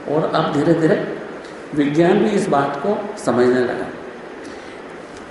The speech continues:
इसकी सबसे शुरुआत कहाँ हुई थी? जब एक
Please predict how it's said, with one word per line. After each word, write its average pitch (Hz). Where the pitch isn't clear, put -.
इसकी 214
सबसे 175
शुरुआत 165
कहाँ 165
हुई 160
थी? -
जब 160
एक 190